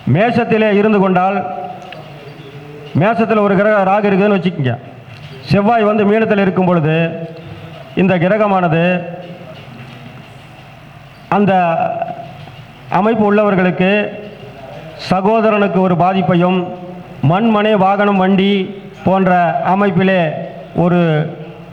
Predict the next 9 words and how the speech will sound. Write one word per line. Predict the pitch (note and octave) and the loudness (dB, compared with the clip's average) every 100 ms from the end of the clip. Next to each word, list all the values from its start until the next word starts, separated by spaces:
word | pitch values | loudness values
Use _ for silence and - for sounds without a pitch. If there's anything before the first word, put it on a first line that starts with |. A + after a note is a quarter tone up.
| - - - C3 | -20 -20 -4 0
திடீர் | F#3+ A#3 G3+ - - - - - - - - - - - - - - D3+ | 2 2 2 -2 -6 -10 -12 -16 -20 -20 -20 -20 -20 -20 -20 -20 -4 0
அவயோகத்தையும், | G3+ G#3+ G#3 G3 F#3+ F#3 G3 F#3+ F#3+ - - - - - - - - - - - - - | 2 2 2 0 2 2 2 -2 -4 -10 -16 -18 -20 -20 -20 -20 -20 -20 -20 -20 -10 -2
ஒரு | E3+ F3 F3 | 2 4 4
வீடு | A3+ G#3+ | 2 2
விற்பனை | G3+ G3 G#3 G3 E3+ E3 - E3 | 2 2 2 2 0 -2 -6 0
செய்ய | F#3 G3 | 2 4
முடியாத | F#3+ F#3+ F#3 F#3 | 2 2 2 2
அளவிற்கு | F#3+ G3 | 2 2
ஒரு | F#3+ | 0